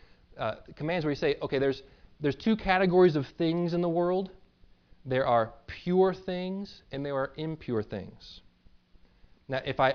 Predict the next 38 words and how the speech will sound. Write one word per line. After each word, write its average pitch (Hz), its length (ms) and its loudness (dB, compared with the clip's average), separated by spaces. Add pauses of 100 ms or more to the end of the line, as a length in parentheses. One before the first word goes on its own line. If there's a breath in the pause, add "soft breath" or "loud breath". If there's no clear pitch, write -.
only 180 640 0 (500)
take 156 300 -2
in 147 320 -4
the 123 140 -2
pure 185 440 -4
things, 113 640 -12 (300)
if 120 100 -8
I 117 60 -2
live 139 160 -2
my 147 100 0
life 151 200 2
according 151 260 -2
to 139 40 -20
these 135 160 -6
rules 131 400 -2
such 139 140 -12
that 131 100 -4
I 120 100 0
only 143 180 -2
do 139 160 -2
pure 156 320 -6
things, 147 480 -10 (260 soft breath)
only 120 160 -4
take 131 280 -8
in 143 120 -6
pure 143 160 -8
things, 131 240 -8 (180 loud breath)
then 156 240 -2
I 160 140 0
will 147 160 -2
be 160 300 -2
pure." - 420 -10 (540)
Okay, 110 100 -14
that's 117 160 -8
how 135 140 2
I 131 40 0
get 127 240 -6
pure. 110 280 -6